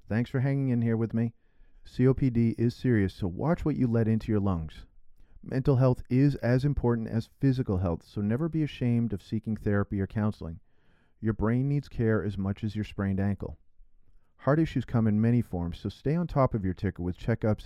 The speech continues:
and eat healthy foods. Stuff that doesn't come in a box is a good starter, also known as whole foods. Kidney disease and diabetes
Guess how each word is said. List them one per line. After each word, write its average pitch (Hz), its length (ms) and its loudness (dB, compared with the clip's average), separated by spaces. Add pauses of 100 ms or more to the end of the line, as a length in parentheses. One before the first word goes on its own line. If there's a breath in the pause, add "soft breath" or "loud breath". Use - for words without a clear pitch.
and 101 220 -6
eat 110 180 -4
healthy 98 340 -2
foods. 78 500 -6 (640)
Stuff - 340 -2
that 123 100 -6
doesn't 120 280 -2
come 123 180 0
in 131 60 0
a 127 40 0
box 110 420 2
is 104 220 0
a 107 60 0
good 98 180 -2
starter, 82 580 -2
also 92 320 -4
known 98 240 0
as 98 120 -2
whole 101 220 0
foods. - 500 -6 (680)
Kidney 123 260 2
disease 131 540 2
and 95 140 -4
diabetes 110 760 2